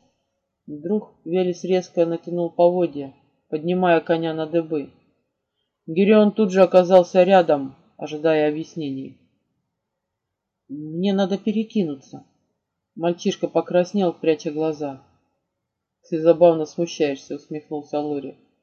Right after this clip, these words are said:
«В чём проблема? Раздеваться надо, что ли?» Снова усмехнулся, когда парень кивнул.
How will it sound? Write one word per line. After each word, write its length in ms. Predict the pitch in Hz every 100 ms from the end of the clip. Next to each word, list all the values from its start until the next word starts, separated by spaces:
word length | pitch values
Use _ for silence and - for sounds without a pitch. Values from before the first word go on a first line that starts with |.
| _
«В 40 | -
чём 180 | 185 180
проблема? 580 | 185 180 185 151 139 _ _ _ _ _ _
Раздеваться 720 | - 160 160 156 180 226 226 202
надо, 240 | 175 147
что 240 | 147 - 143
ли?» 160 | - _ _ _ _ _ _ _ _ _
Снова 360 | - 240 302 254
усмехнулся, 720 | 233 214 214 220 247 247 196
когда 300 | 170 160 175
парень 360 | 185 190 180 170
кивнул. 520 | 175 170 160 147